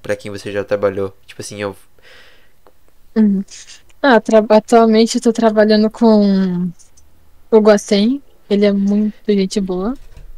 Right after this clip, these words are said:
Speaker 2: O Guatem, tem o Garcia, também amigo dele, o Luizão. O... Tem um amigo da Kira também. Ah, tem o Kiwi, Kiwi com queijo do,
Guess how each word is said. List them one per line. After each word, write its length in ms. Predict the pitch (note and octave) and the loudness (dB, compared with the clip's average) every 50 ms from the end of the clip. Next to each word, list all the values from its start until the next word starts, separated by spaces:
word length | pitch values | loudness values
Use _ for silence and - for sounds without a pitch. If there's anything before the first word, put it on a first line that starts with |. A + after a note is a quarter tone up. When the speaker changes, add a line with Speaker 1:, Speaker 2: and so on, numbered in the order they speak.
| - - - - | -18 -18 -4 0
Speaker 2:
O 60 | - G#3 | 0 2
Guatem, 540 | G3 G3+ G3+ G#3 - - A#3 A#3+ C4 C#4 C4+ | 4 4 2 2 2 2 4 4 4 2 0
tem 380 | - - - A3+ G#3 G#3 G3+ | -2 -2 2 4 4 4 4
o 80 | G3 G3 | 2 2
Garcia, 540 | G3 G3+ G3+ G3 - - - - B3 C#4 C#4 | 2 0 0 0 -2 -4 -2 0 2 2 2
também 240 | C#4 - A3+ G#3 G#3 | 2 0 2 2 4
amigo 220 | G#3 G3+ G3 G3 | 4 2 2 2
dele, 360 | F#3+ G3 G#3 A3+ B3+ B3 A3+ A3 | 2 4 4 4 4 2 0 0
o 40 | |
Luizão. 540 | G3+ G3 G3 G3 F#3 G3+ G#3 A3 A#3+ B3 B3+ B3+ - - _ _ - - - _ _ - - - - _ _ - - - | 2 2 2 2 2 2 2 2 0 0 -2 -4 -8 -14 _ _ -20 -20 -20 _ _ -20 -20 -20 -20 _ _ -20 -4 0
O... 840 | G#3+ G3+ G3 G3 F#3+ F#3 F#3 F#3 F#3 F#3 F#3 F3+ F3+ F3 F3 F3 F3 F3 E3 - - - - - - - - _ - - - - - _ - - - - - - - - - - - - - - - - - - - - - - - - - - - | 2 2 4 4 2 2 2 2 2 0 0 0 0 -2 -2 -2 -4 -6 -8 -12 -20 -20 -20 -20 -20 -20 -20 _ -20 -20 -20 -20 -20 _ -20 -20 -20 -20 -20 -20 -18 -16 -16 -14 -14 -14 -14 -14 -16 -18 -20 -20 -20 -20 -20 -20 -18 -16 -14 -12 0
Tem 120 | - A3+ A3+ | 2 4 6
um 60 | A3 | 6
amigo 320 | G#3+ G#3+ A3 B3 C#4 C#4 A#3 | 6 6 6 6 4 4 4
da 140 | A#3 A3 | 4 4
Kira 420 | G#3+ - - - A#3 C4 C4 B3+ A#3 | 4 2 0 0 2 2 2 2 0
também. 1300 | - A#3 G#3+ G3 G3 G3+ - - - - - - - - - - - - G3 F#3+ F#3+ G3 G#3+ B3 D4 D#4+ E4+ - - - - - - - - - - - - - - | 2 0 0 0 -2 -8 -16 -20 -20 -20 -20 -20 -20 -20 -20 -20 -8 -6 -4 -2 -2 -2 -2 -2 -4 -6 -10 -14 -20 -20 -20 -20 -20 -20 -20 -20 -20 -20 -18 -12 -8
Ah, 500 | - F#3+ F#3+ F#3+ F#3 F#3+ F#3 F#3 F#3 F#3 F3+ F3+ - - - - - | -6 -4 -2 0 0 0 0 -2 -2 -2 -4 -4 -8 -12 -18 -4 2
tem 140 | - A#3+ A#3+ | 6 6 6
o 60 | A#3+ | 6
Kiwi, 440 | A#3+ - - D4+ C#4+ A#3+ B3 C#4+ E4 | 6 4 6 6 6 6 6 4 2
Kiwi 300 | - - - B3 A3+ A#3 | 0 -2 0 2 2 2
com 200 | - - - A3 | 2 0 -2 -4
queijo 500 | - - A3+ G#3 A3+ B3+ B3 A3+ A3 G#3+ | 0 2 4 4 4 4 4 2 2 0
do, 480 | G3 G3+ G3+ G3+ G3 F#3+ F#3 F#3 F3 | 2 2 2 2 2 0 -2 -2 -4